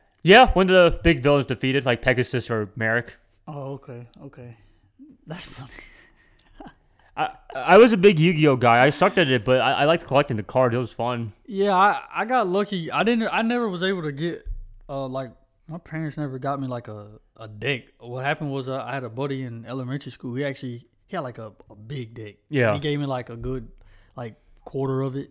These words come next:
Speaker 1: Did you play any, like, games?
Speaker 2: I did, but I didn't know how to play it. Like, I used to go off of the stars. Like,
Speaker 1: Yeah,
Speaker 2: if
Speaker 1: you
Speaker 2: I
Speaker 1: do.
Speaker 2: had,
Speaker 1: Yeah, yeah,
Speaker 2: if
Speaker 1: yeah.
Speaker 2: I, but if I had more stars than you, then I won that,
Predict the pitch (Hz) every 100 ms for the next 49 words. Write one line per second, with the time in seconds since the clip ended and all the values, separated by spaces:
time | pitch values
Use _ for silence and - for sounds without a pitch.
0 | _ 120 120 123 131 127 147 - 127 110
1 | 110 113 135 156 156 151 156 247 208 156
2 | 165 139 185 214 190 190 185 143 - 202
3 | 220 156 160 151 131 - _ _ _ _
4 | _ _ _ _ - 151 202 190 180 180
5 | 180 175 170 131 - 165 156 127 120 -
6 | _ _ _ _ 147 147 131 - - 175
7 | 190 165 175 160 151 139 139 117 123 180
8 | 165 147 151 160 185 170 175 165 180 180
9 | 170 175 185 - _ _ 147 139 131 131
10 | 139 127 123 117